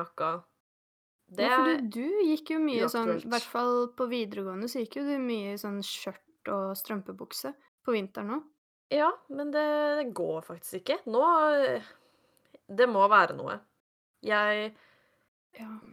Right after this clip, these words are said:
Speaker 1: Det må være noe. Jeg finner ingen naturlig forklaring <laughs> på
Speaker 2: <laughs> Kanskje
Speaker 1: denne
Speaker 2: det er en,
Speaker 1: endringen.
Speaker 2: eh,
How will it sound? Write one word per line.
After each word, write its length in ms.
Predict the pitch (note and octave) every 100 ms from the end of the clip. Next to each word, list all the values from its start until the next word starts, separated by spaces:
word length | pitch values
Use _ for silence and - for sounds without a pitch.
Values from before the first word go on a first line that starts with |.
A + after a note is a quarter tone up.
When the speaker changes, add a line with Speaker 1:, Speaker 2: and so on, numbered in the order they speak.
| _ -
Speaker 1:
Det 200 | A3 G#3
må 180 | F3+
være 200 | C4 C#4+ A3
noe. 240 | F3+ B3 -
Jeg 320 | G#3+ A3 C4
finner 440 | C4+ A3+ A3 A3 B3
ingen 220 | B3 F#3+
naturlig 400 | F#3 - F3 D#3+
forklaring 500 | - - E3+ D3+ F#3+ A3
<laughs> 60 | -
på 240 | - - _ - A#3+ -
Speaker 2:
<laughs> 600 | A3+ - A3 - A#3+ _
Kanskje 220 | C4+ A3+
Speaker 1:
denne 160 | A3 G3+
Speaker 2:
det 100 | G3+
er 140 | G3+
en, 60 | G3+
Speaker 1:
endringen. 340 | - G#3 G#3
Speaker 2:
eh, 360 | G#3 G3+ G3+